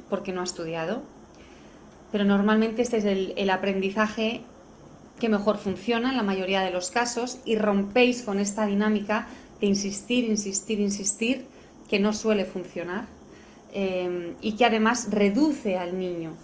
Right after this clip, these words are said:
Mi hijo es bueno o malo en función de lo bien o mal que haga los deberes. ¿Y qué pasa con todas las otras facetas de esta criatura? Ya sabéis que en Relájate y Educa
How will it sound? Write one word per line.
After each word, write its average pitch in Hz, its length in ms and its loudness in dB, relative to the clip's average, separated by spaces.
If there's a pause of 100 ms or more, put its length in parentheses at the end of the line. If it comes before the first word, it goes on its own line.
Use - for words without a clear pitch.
(260)
Mi 208 240 4
hijo 254 260 2
es 196 140 -2
bueno 220 320 4
o - 20 0
malo 220 460 2
en 208 220 2
función 254 720 2 (520)
de 202 100 6
lo 190 120 6
bien 226 220 2
o 214 80 2
mal 208 280 0
que 208 100 -4
haga 190 200 -2
los 180 180 -6
deberes. 175 720 -4 (880)
¿Y - 80 -6
qué 262 140 2
pasa 196 440 -4
con 185 180 -6
todas 196 220 -2
las 185 160 -6
otras 196 260 -8
facetas 180 440 -8
de 180 60 -8
esta 175 220 -8
criatura? 170 520 -10
Ya 196 140 -2
sabéis 226 320 -2
que 220 60 -4
en 196 80 -2
Relájate 196 420 -6
y 180 100 -4
Educa 185 420 -8